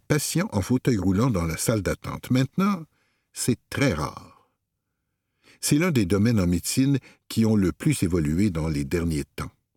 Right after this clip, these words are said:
Depuis l'approbation des premiers anticorps monoclonaux pour la sclérose en plaques, il y a vingt ans, une quinzaine ont été approuvés. Le prix de l'immunothérapie car T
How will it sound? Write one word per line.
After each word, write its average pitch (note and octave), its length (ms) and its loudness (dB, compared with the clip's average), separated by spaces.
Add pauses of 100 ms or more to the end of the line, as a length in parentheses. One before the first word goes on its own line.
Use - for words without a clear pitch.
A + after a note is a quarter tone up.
(1160)
Depuis E3 360 2
l'approbation G2+ 720 2
des F2 160 0
premiers E2+ 420 -2
anticorps E2 520 -2
monoclonaux F#2+ 840 0
pour D#2 220 -6
la C#2 140 -6
sclérose D#2+ 420 -4
en F#2 100 -2
plaques, - 460 -4 (120)
il E2+ 140 -2
y D3+ 80 0
a D3 60 -2
vingt A#2+ 320 0
ans, F3 120 -2 (1000)
une E3 180 2
quinzaine F#3+ 580 2
ont D3 80 4
été A#2+ 340 2
approuvés. D2+ 600 -4 (1080)
Le C#3+ 200 4
prix F3 460 0 (220)
de G2 360 2 (100)
l'immunothérapie B2 1400 2
car E2 280 -2
T D#2+ 600 -2